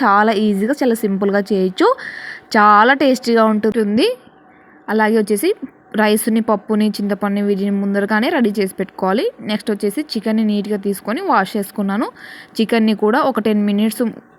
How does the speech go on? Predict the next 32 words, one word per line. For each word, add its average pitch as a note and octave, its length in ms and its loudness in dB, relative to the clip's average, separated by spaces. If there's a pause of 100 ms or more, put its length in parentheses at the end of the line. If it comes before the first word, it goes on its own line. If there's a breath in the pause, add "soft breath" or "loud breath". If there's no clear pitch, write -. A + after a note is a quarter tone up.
ఉప్పు G3+ 240 -2
నీళ్ళలో G#3+ 400 2
నానబెట్టుకున్నాం G3 560 -2
అనుకో, F#3+ 160 -2 (100)
చికెన్ G#3+ 300 -2
అనేది G#3 360 0
వండినప్పుడు G3+ 520 -2
చాలా A#3+ 200 0
సాఫ్ట్గా G3+ 520 -2
ఉంటుంది, G#3 260 -4
అలా B3 180 -2
టేస్టీగా G3 480 -2
కూడా G3 160 -2
ఉంది. G#3+ 200 -2
మీరు A#3+ 120 -2
ఎప్పుడైనా G#3 240 -4
ట్రై F#3+ 120 -2 (120)
చేస్తారా? A3 260 -4 (120)
ట్రై G#3 120 0 (100)
చేయకుండా A3 340 -6
ట్రై A3 120 0 (140)
చేయండి. E3+ 300 -10 (680 loud breath)
ముందుగా G#3 300 0
అయితే C#4+ 180 0 (220)
ఒక A3 40 -4 (100)
కడాయి G#3 300 2
తీసేసుకొని, G#3 640 -2 (200)
ఆ A3 120 -2
కడాయిలో G#3 380 0 (160)
కొద్దిగా G#3+ 340 2
ఆయిల్ G3 240 0
వేసుకొని, G3+ 420 -4